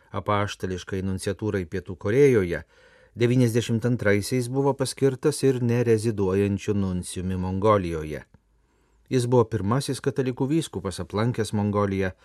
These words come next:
po ateistinės komunistų santvarkos žlugimo. Jis ir Korėjos katalikai rėmė veiklą Mongolijoje tuo metu pradėjusius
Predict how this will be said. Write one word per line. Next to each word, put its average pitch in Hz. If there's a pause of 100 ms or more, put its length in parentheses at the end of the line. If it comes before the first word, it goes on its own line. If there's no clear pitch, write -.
(400)
po 113
ateistinės 107 (160)
komunistų 104
santvarkos 92
žlugimo. 90 (420)
Jis 135
ir 104
Korėjos 110
katalikai 110
rėmė 113
veiklą 101
Mongolijoje 110
tuo 107
metu 101
pradėjusius 98